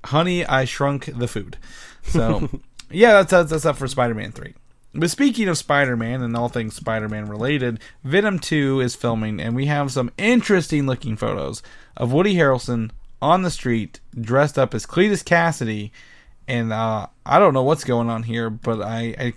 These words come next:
Speaker 1: I don't know if I like it or if I don't like it yet.
Speaker 2: Well, I mean, I, this is the first time I've seen the whole gallery. I've seen, uh,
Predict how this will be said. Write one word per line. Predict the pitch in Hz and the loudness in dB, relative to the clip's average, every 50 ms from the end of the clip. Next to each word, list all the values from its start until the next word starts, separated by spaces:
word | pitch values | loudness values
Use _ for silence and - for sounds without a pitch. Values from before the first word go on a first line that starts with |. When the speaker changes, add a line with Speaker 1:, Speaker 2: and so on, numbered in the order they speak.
| - - | -2 0
Speaker 1:
I | 151 | 2
don't | 180 247 | 4 4
know | 247 233 | 4 4
if | 208 156 151 | 4 4 4
I | 123 | 4
like | 117 117 139 175 185 - | 6 6 6 6 6 4
it | 233 208 - - - - - - _ _ - - - - | 0 0 -2 -8 -20 -20 -20 -20 _ _ -20 -12 -6 -4
or | 123 | -2
if | 123 | 0
I | 156 | 0
don't | 170 202 180 | 0 0 -2
like | 135 120 120 - 120 | -2 -4 -4 -4 -6
it | 113 | -10
yet. | - - - - - - - - - - - - - - | -12 -14 -16 -18 -20 -20 -20 -20 -20 -20 -18 -12 -6 0
Speaker 2:
Well, | 147 151 165 165 165 139 | 4 6 6 6 6 6
I | 151 165 190 | 6 6 6
mean, | 208 226 214 196 180 | 6 6 4 4 4
I, | - 151 165 202 240 269 233 180 | 6 8 8 8 8 6 4 2
this | 147 147 214 - | 2 0 0 0
is | 269 240 208 | -2 -2 -2
the | 202 | -2
first | 180 - 190 190 165 - | -2 0 0 0 0 0
time | - 165 | 2 2
I've | 165 151 131 | 2 2 0
seen | - - 160 151 139 | 0 0 0 0 0
the | 131 | -2
whole | 120 143 135 127 | -2 -2 -4 -4
gallery. | 123 110 127 117 123 135 143 139 123 110 107 104 107 110 | -4 -6 -4 0 2 4 4 4 2 0 -4 -8 -8 -6
I've | 110 139 143 | -4 -4 -2
seen, | - - 202 190 165 | 0 2 2 2 2
uh, | 143 | 0